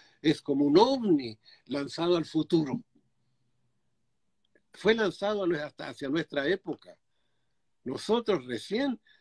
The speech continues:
podemos estar descubriendo el, el tarot como es porque podemos ta-, estarlo viendo. Entonces, pusieron el caballero,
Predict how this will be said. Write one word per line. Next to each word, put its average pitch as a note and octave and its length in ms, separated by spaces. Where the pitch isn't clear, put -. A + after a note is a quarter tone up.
podemos E3 420
estar D#3 320
descubriendo D3+ 580
el, B2+ 160
el A2+ 160
tarot C#3+ 280
como C#3 240
es F3+ 80
porque D3 240
podemos C#3 360
ta-, C3+ 140
estarlo C3+ 400
viendo. B2+ 420
Entonces, B2 520
pusieron D#3 500
el A2+ 120
caballero, D#3 680